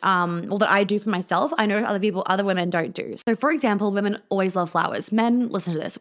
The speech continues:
I mean, if you don't like flowers as a woman, like, that's fine. But I'm also like, "Wh-, like, why?" <laughs> Because I just love them. Like, I could never have too many flowers in my house. I want them delivered to me every day. There's just nothing better. Now, I love buying myself flowers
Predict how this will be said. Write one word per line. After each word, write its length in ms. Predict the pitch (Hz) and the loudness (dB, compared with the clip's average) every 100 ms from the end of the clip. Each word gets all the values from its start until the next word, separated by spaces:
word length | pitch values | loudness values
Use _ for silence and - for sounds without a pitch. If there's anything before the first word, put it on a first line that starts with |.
| - - | -8 0
I 60 | |
mean, 240 | 226 226 220 - - - _ | 4 4 2 -6 -20 -20 _
if 120 | 247 262 | 2 4
you 60 | |
don't 120 | 320 | 4
like 140 | 285 269 | 2 -2
flowers 440 | - 185 190 190 | 2 4 4 2
as 80 | 196 | 0
a 40 | |
woman, 280 | 180 180 175 | 0 0 0
like, 140 | 175 185 | -2 -2
that's 200 | 196 - | -2 0
fine. 300 | 175 170 165 | 2 2 2
But 140 | 160 | 0
I'm 180 | - 170 | 0 0
also 220 | 160 - | -2 -4
like, 220 | - - | -8 -8
"Wh-, 120 | - - _ - | -10 -14 _ -4
like, 180 | 180 | -4
why?" 480 | 185 175 165 - - - | -4 -2 -2 -4 -8 -14
<laughs> 140 | - - | -6 0
Because 400 | 262 - - - - - - | 0 0 -4 -4 -10 -4 2
I 80 | 226 | 4
just 220 | 233 190 | 2 2
love 180 | 165 - | 0 0
them. 220 | 110 175 | -4 -4
Like, 180 | 190 - | -6 -2
I 100 | 214 | -2
could 180 | 220 240 | 0 0
never 280 | 214 202 196 | 2 2 2
have 160 | 190 - | 0 -2
too 140 | 190 | -2
many 140 | 175 | -2
flowers 300 | 170 160 165 | 0 0 0
in 60 | 175 | -2
my 100 | 170 | -2
house. 300 | 202 269 254 - | 2 2 2 -2
I 80 | |
want 160 | 196 196 | -2 0
them 120 | 190 | -2
delivered 320 | 185 180 185 185 | 0 0 -2 -2
to 80 | |
me 120 | 196 185 | -2 -2
every 280 | 185 180 175 | -2 0 0
day. 400 | 170 160 165 165 - - _ - | 0 0 -2 -6 -16 -20 _ -2
There's 200 | 196 214 | 0 2
just 160 | 214 196 | 2 0
nothing 220 | 180 180 | 2 0
better. 340 | 165 - 202 - - - _ - | 0 -2 -6 -10 -20 -20 _ 2
Now, 360 | 247 247 - - - | 4 4 2 0 2
I 140 | 247 | 4
love 260 | 285 294 190 | 4 2 2
buying 280 | 170 175 226 | 2 2 2
myself 420 | 247 269 269 269 | 0 2 0 2
flowers 440 | 277 269 269 254 | 2 4 2 0